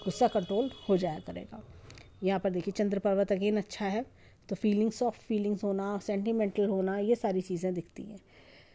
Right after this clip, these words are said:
यहाँ से देखिए ये रेखा है, ये देखिए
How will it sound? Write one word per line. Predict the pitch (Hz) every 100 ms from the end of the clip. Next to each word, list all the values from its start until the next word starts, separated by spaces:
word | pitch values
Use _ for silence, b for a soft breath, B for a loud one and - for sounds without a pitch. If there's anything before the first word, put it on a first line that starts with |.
| b 214
यहाँ | 214 240 285
से | 294
देखिए | 240 196 196 185
ये | 185
रेखा | 190 220 -
है, | 151 - - B B B - - -
ये | 196
देखिए | - -